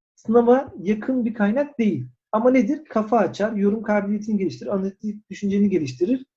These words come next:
Tercih edebilirsin. Çünkü tamamı video çözümlü. Bir de Probil yayınları var. Bu da tamamı çözümlü ama P D F olarak çözümlü. Video çözümü yok.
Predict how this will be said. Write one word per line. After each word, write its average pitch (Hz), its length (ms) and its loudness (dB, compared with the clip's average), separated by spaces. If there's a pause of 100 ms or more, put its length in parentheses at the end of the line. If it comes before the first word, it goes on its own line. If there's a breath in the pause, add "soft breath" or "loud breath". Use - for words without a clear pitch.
(300)
Tercih 214 340 2
edebilirsin. 202 600 0 (300)
Çünkü 214 300 2
tamamı 214 500 4
video 202 200 0
çözümlü. 135 420 -4 (760)
Bir 214 160 2
de 285 280 0 (180)
Probil 247 400 6
yayınları 185 480 6
var. 233 260 0 (500)
Bu 233 160 0
da 277 300 4 (260)
tamamı 254 440 -2
çözümlü 247 440 -2
ama 277 240 0
P 202 240 2
D 220 100 2
F 220 140 -4
olarak 170 340 0
çözümlü. 143 360 -8
Video 190 220 -6
çözümü 175 380 -6
yok. 123 100 -6